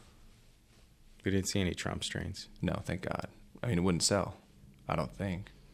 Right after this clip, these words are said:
Speaker 1: I mean, it doesn't have to be, like, hit you over the head.
Speaker 2: True.
Speaker 1: It could be, like, <laughs>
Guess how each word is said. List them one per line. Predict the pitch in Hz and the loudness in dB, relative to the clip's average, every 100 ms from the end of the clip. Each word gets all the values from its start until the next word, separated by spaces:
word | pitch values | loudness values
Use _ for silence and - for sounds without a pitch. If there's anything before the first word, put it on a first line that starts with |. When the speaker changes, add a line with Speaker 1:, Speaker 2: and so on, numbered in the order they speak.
| - - | -18 6
Speaker 1:
I | 127 | 10
mean, | 135 | 12
it | 139 | 12
doesn't | 147 151 | 12 10
have | 120 127 - | 10 8 6
to | 101 | 4
be, | 98 90 | 6 6
like, | 85 80 - - - - - - - - - - - - | 6 4 -6 -16 -20 -20 -20 -20 -20 -20 -20 -20 -20 -2
hit | 104 101 - | 2 4 6
you | |
over | 95 85 | 6 8
the | 80 | 6
head. | 87 85 78 73 - - - - - - - - - - - - - - | 8 6 6 0 -10 -20 -20 -20 -20 -20 -20 -20 -20 -20 -20 -20 -20 -6
Speaker 2:
True. | - 82 95 - - - | -2 0 -2 -10 -20 -8
Speaker 1:
It | 147 - | -4 6
could | 117 | 10
be, | 117 | 12
like, | 107 98 - - - - | 12 8 2 -2 0 2
<laughs> | 107 - 92 107 - | 2 0 -4 -6 -6